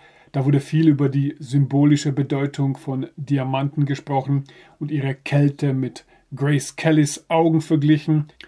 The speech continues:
Tatsächlich scheint es zumindest mir, sind die Symbolismen in diesem Film absichtlich sehr leicht verständlich gehalten. Essen steht für Lebensgefühl und Freiheit,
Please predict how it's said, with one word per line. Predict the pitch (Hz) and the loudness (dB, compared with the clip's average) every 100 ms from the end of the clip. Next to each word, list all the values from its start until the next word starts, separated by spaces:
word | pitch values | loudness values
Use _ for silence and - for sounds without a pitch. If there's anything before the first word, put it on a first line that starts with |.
| - _ | -20 _
Tatsächlich | 180 175 202 185 196 190 - _ | -2 0 0 0 0 0 -4 _
scheint | - 160 156 | -4 0 0
es | 156 | 0
zumindest | 160 151 147 135 | 2 2 2 4
mir, | 151 151 151 156 - _ _ _ - | 4 6 6 2 -4 _ _ _ -12
sind | 151 151 151 147 _ - | -2 2 2 0 _ -2
die | 156 147 156 _ _ _ _ | 0 2 0 _ _ _ _
Symbolismen | 156 160 147 135 175 160 151 139 | 0 2 4 4 2 4 0 0
in | 139 | -4
diesem | 135 139 | -4 -4
Film | 135 143 131 131 - - | -4 -2 -4 -4 -12 -10
absichtlich | 135 - 147 - 143 135 - _ _ _ | -8 -4 -6 -2 -2 -2 -10 _ _ _
sehr | 127 120 131 131 123 - _ - | -10 -4 -4 -2 -4 -6 _ -10
leicht | 131 135 139 - | -4 -2 -4 -6
verständlich | 143 - 135 127 127 - _ _ | -8 -6 -6 -6 -8 -10 _ _
gehalten. | - 120 127 127 135 123 _ - _ | -10 -6 -6 -6 -10 -12 _ -20 _
Essen | 160 151 165 156 151 - - | -6 0 2 2 0 -14 -20
steht | - - 139 135 | -14 -4 -2 -2
für | - | -2
Lebensgefühl | 139 143 147 143 156 151 147 147 147 139 _ _ - | 0 2 0 0 -2 0 2 2 2 -2 _ _ -12
und | 147 | -10
Freiheit, | - 143 143 143 143 143 | -6 -2 0 2 2 0